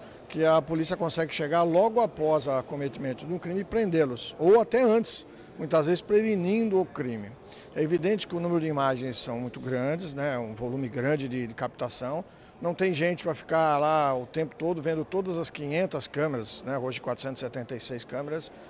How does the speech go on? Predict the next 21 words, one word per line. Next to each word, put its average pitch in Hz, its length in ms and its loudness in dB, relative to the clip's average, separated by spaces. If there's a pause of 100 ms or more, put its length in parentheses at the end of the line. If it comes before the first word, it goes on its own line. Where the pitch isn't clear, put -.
(120)
o - 60 -8
tempo 160 240 -4
todo. 151 320 0 (440)
Mas 147 600 2
essas, 170 420 0
é 170 180 6
isso 220 240 4
que 233 80 -4
nós 220 160 0
vamos 214 240 0
entrar. 165 300 0
A 127 60 -2
Polícia 151 340 -6
Civil 156 260 -6
vai 165 140 -2
entrar 165 260 0
nessas 165 360 -4
imagens 151 320 0
que - 80 -12
foram 143 260 -4
capturadas, 180 920 0